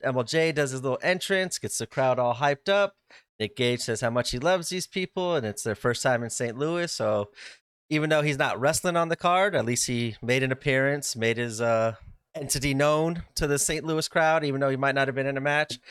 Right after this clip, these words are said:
And, uh, pretty sure he hops on a couple of matches and does some annou-, uh, ring announcing too, which was, uh, awesome. I like to see him, at least if he's not gonna be used in a wrestling capacity,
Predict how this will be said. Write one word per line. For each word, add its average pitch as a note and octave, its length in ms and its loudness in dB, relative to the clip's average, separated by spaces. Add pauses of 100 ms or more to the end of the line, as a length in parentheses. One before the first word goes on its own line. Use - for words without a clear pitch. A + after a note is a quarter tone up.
(360)
And, B2+ 240 0
uh, B2 240 6
pretty A3 240 -2
sure B3 160 0
he F3+ 160 2
hops E3 240 0
on E3 120 2
a B2+ 360 2 (480)
couple D3+ 300 0
of A#2+ 100 -4
matches C3+ 380 0
and A2+ 80 -6
does B2 120 0
some B2 140 -4
annou-, A#2+ 380 0
uh, G#2 340 0 (180)
ring D3+ 200 -2
announcing A#2 420 -2
too, B2 260 -6
which A2 200 -6
was, G2 120 -8
uh, G2 220 -2 (140)
awesome. A2+ 340 0
I A#2 40 0
like B2+ 160 0
to B2+ 100 -4
see B2+ 240 0
him, B2+ 180 2
at A2+ 100 2
least B2 220 0
if A#2+ 100 -6
he's G#2+ 140 -8
not B2 180 2
gonna B2+ 120 -4
be A#2+ 80 -4
used A#2+ 240 -2
in A2+ 80 -4
a G#2 40 0
wrestling B2 320 0
capacity, C#3 640 -2